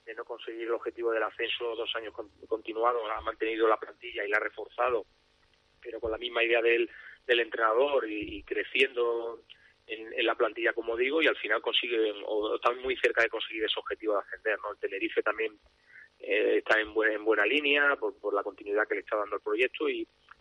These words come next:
y al final es eso, si tú eres capaz de, de inculcar una buena idea, de ir mejorando cada año la plantilla, pues estás más cerca,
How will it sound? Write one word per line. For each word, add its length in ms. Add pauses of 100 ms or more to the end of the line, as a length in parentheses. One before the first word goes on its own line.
(260)
y 40
al 80
final 240
es 140
eso, 260
si 80
tú 140
eres 120
capaz 320
de, 380 (1200)
de 80
inculcar 460
una 140
buena 260
idea, 400 (120)
de 140
ir 80
mejorando 480
cada 200
año 180
la 80
plantilla, 480
pues 140
estás 140
más 200
cerca, 420